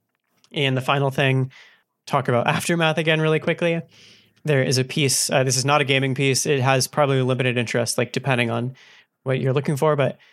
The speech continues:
uh, there's an article by Riley there. It's called You Could Just Keep Doing Dry January. And it's where he talks about, uh, getting sober by starting, like, dry January is a thing a lot of people do. They stop drinking for the month of January just as, like, a,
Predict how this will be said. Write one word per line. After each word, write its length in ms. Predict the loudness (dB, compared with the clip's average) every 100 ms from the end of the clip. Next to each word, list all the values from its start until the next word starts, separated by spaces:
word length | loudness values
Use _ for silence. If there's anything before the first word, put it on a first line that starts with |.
| _ _
uh, 500 | 0 2 2 -2 -6 -6
there's 160 | -6 -2
an 160 | -4 -6 _ _ _ _ _ -2
article 300 | 0 0 2
by 420 | 2 2 2 -2
Riley 480 | 0 2 2 2 2
there. 360 | 2 2 0 -2
It's 160 | -6
called 200 | -2 -2
You 120 | -2 -4
Could 100 | -2
Just 260 | -2 -2
Keep 300 | -4 -4 -4
Doing 320 | -2 0 0
Dry 240 | 0 0 2
January. 640 | 0 0 0 0 0 -2 -6 _ _ _ _ _ -2
And 240 | 0 2
it's 220 | 0 0
where 340 | 0 2 0 -2
he 220 | -2 0
talks 260 | 0 0
about, 480 | 0 0 0 0 -4 -14 _ _ _ _
uh, 360 | -2 -2 -2 -4 -8 -14 -18 -4
getting 440 | 0 0 0 -2
sober 720 | 0 0 2 2 2 0 0
by 460 | 0 0 2 0 -2
starting, 440 | 0 0 2 0
like, 340 | -2 -4 -8
dry 280 | -2 0 2
January 400 | 2 0 0 -2
is 100 | -4
a 20 |
thing 160 | -6 -4
a 40 |
lot 100 | -4
of 40 | -6
people 180 | -6 -2
do. 160 | 0
They 100 | 0
stop 220 | -2 -4
drinking 340 | -2 -4 -4 -4
for 80 | -4
the 60 |
month 160 | -4 -6
of 40 |
January 560 | -4 -2 0 -2 -2 -2
just 220 | -2 0
as, 160 | 0 -2
like, 140 | -2
a, 260 | -4 -4